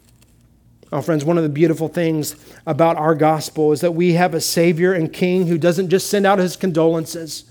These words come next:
or a best wishes card in the face of such suffering,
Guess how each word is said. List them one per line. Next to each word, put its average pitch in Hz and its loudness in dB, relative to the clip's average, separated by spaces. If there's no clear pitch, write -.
or 185 4
a 175 4
best 190 0
wishes 170 0
card 165 0
in 151 -2
the 143 -4
face 165 -4
of 165 -8
such 175 -8
suffering, 143 -10